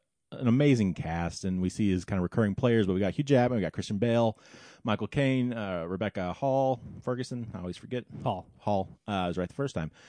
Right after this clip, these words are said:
Speaker 1: Um, you know, Scarlett Johansson, uh, a, a bit of Piper Perabo, uh, for a brief bit. Um, David Bowie shows up. It's, it's a hoot. It's a good time.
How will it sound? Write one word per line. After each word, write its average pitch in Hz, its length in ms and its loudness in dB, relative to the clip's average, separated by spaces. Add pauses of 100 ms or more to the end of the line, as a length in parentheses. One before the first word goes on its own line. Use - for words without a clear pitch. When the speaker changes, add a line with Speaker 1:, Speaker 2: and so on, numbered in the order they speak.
(220)
Speaker 1:
Um, 95 720 2 (400)
you 113 100 -2
know, 92 80 -4
Scarlett 85 300 -2
Johansson, 113 1000 -2
uh, 80 380 -8
a, 92 140 -6 (160)
a 95 80 -8
bit 101 320 -4
of 92 180 -4
Piper 101 220 -2
Perabo, 120 520 2 (160)
uh, 87 280 -12 (140)
for 110 120 -10 (240)
a 98 140 -4
brief 113 360 -2
bit. 110 280 0 (500)
Um, 98 520 0 (460)
David 82 280 -6
Bowie 117 260 4
shows 127 260 2
up. 120 220 2
It's, 123 220 -8
it's 156 100 -4
a 165 40 -2
hoot. 185 280 2
It's - 140 -6
a 143 40 -6
good 143 200 0
time. 78 360 -4